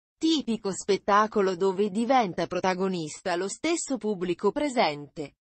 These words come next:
interpretando spesso la parte di cattivo, o malamente, in televisione interpreta, in varie puntate, la parte dell'usciere Leopold nelle inchieste del commissario Maigret,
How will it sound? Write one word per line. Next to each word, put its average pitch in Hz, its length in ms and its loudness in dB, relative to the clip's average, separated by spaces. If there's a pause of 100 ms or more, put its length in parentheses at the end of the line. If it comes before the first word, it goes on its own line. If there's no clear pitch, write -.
(140)
interpretando 226 1200 0
spesso 233 560 0
la 170 140 0
parte 220 420 0
di 170 100 -4
cattivo, 147 760 -8 (260)
o 294 160 -2
malamente, 269 880 -2 (160)
in 254 240 2
televisione 208 800 -2
interpreta, 165 840 0 (200)
in 214 220 -2
varie 262 440 0
puntate, 220 880 -2 (160)
la 175 180 0
parte 269 480 -2
dell'usciere 233 760 2
Leopold 233 680 2
nelle 214 460 0
inchieste 214 600 2
del 180 200 -4
commissario 240 880 0
Maigret, 262 480 -4